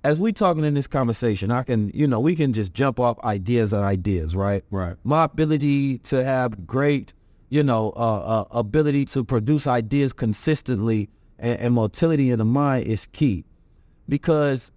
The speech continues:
Speaker 1: the average human being today doesn't read and they can't think of ideas on the fly. Their
Speaker 2: Right.
Speaker 1: brain processing power is slowed down because before they think, they say, "Wait,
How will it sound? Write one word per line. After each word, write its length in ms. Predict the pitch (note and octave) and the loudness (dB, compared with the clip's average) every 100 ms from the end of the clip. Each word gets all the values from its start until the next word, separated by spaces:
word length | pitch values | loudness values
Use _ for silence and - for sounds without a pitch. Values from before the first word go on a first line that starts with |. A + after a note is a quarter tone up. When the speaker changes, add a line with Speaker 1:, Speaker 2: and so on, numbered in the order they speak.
| - | -6
Speaker 1:
the 100 | C3+ | 0
average 340 | E3+ E3+ D3 | 2 2 0
human 320 | E3 D3+ C3+ | 2 2 0
being 480 | C#3 E3 C#3+ A#2+ D3 - _ _ _ _ - | 2 2 4 2 -2 -12 _ _ _ _ -4
today 360 | C#3 A2+ C#3+ | -2 2 2
doesn't 280 | B2+ A#2 A2+ | 2 2 2
read 420 | A2+ C#3 C#3+ C#3+ - | 2 2 4 2 0
and 140 | A#2 | -2
they 100 | B2 | 0
can't 280 | B2 D#3 A#2+ | 0 -2 -2
think 200 | D3 C#3+ | 0 2
of 120 | B2+ A2+ | 2 2
ideas 440 | A2 G2+ B2+ A2+ | 0 0 0 2
on 100 | G#2+ | 0
the 60 | F#2+ | -2
fly. 480 | - A2 F2+ D2 - _ - | 0 -2 -2 -6 -16 _ -6
Their 120 | G2+ | -2
Speaker 2:
Right. 60 | G2 | 0
Speaker 1:
brain 340 | C3 D3+ C#3+ | 2 2 0
processing 640 | C#3 D3 C#3 - A#2+ B2+ A2+ | -2 0 0 0 -4 -2 -4
power 400 | - C3+ B2+ A2+ | 0 0 2 0
is 100 | - | -2
slowed 400 | C3 C#3 B2 G2+ | -2 0 0 0
down 280 | C3 A#2 | 0 0
because 280 | A2 G#2+ A2+ | 0 0 -2
before 340 | G2+ G#2+ D3 D#3+ | -2 -4 2 2
they 100 | D3 | 2
think, 260 | - D3+ | 0 -2
they 100 | A2+ | -2
say, 200 | A#2 A#2 | -4 -2
"Wait, 540 | G2+ - B2 A2 A2 | -4 0 2 2 -2